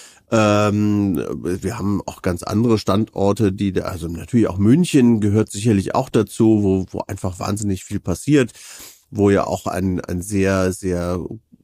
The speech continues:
starkes, äh, Start-up, ähm, äh, Umfeld geschaffen worden ist. Auch Nürnberg schickt sich da an. Also da gibt's sicherlich viele, viele Standorte.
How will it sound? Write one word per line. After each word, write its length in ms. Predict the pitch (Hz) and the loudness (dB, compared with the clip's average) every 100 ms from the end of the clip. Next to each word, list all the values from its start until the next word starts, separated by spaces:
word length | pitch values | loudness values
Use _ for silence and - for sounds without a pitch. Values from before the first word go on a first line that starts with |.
| - | -16
starkes, 640 | - - - - 90 - | -6 -4 -4 -4 -4 -4
äh, 220 | - 85 87 | -4 -2 -4
Start-up, 640 | - 127 135 117 101 135 110 | -2 -4 -2 -6 -6 -6 -2
ähm, 540 | 101 95 101 95 80 | 0 0 0 -2 -4
äh, 100 | 78 | -4
Umfeld 640 | 98 - 139 147 127 110 101 | -4 0 -2 0 0 0 0
geschaffen 500 | 113 - 175 139 113 | -6 -6 -4 0 2
worden 320 | 110 113 117 | 2 2 -2
ist. 320 | - 113 - - - - - | 0 -2 -2 -16 -20 -20 -6
Auch 160 | 117 110 | -4 2
Nürnberg 580 | 120 139 165 123 117 - | 4 6 4 2 0 -2
schickt 300 | 131 - - | -8 -8 -8
sich 160 | 117 | -4
da 140 | 117 69 | -2 0
an. 340 | 107 120 123 - - - | 2 2 2 -2 -16 -4
Also 200 | 127 123 | -2 0
da 60 | |
gibt's 200 | 123 151 | 2 0
sicherlich 460 | - 123 143 113 - | 0 2 4 4 0
viele, 380 | 117 131 120 - | -6 0 0 0
viele 320 | - 113 107 | -2 -2 0
Standorte. 760 | 98 87 92 - 90 95 110 107 | 0 -2 -4 -6 -4 -2 0 0